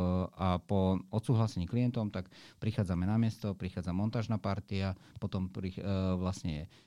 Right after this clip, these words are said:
je produk-, produkčná časť, vlastne tí, čo sedia v réžii, realizácia a demontáž.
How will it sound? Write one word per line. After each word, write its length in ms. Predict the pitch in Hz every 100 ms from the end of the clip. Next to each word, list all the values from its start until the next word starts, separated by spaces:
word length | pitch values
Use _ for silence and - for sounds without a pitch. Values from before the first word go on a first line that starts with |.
| _
je 80 | 92
produk-, 340 | - 113 113 - - 123 - -
produkčná 520 | - 104 113 - 113 107
časť, 360 | 110 104 -
vlastne 360 | - 98 92 92
tí, 100 | -
čo 160 | - -
sedia 260 | 90 85
v 120 | 80 101
réžii, 360 | 127 131 135 127 - - - - - - _ _
realizácia 1040 | 95 101 120 131 123 117 - 117 104 101 90 - -
a 120 | - 87
demontáž. 720 | 85 87 87 82 69 -